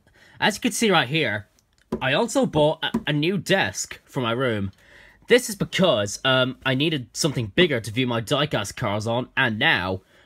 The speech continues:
um, the reason why I'm making this video is because I wanted to show you, uh, all my, uh, cars, my diecast F one cars. Um,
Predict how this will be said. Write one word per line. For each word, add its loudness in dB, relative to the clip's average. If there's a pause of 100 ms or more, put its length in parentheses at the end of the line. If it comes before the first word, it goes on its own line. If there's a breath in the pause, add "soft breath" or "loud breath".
(360 soft breath)
um, 0 (800)
the -4
reason 0
why 2
I'm -4
making -4
this -6
video -2
is -6
because 0
I 4
wanted -2
to 2 (580 soft breath)
show 0
you, 0
uh, 2 (360)
all 2
my, -2 (240)
uh, -16 (420)
cars, -2 (340)
my -2
diecast -2
F -4
one -2
cars. -2 (1600 soft breath)
Um, -2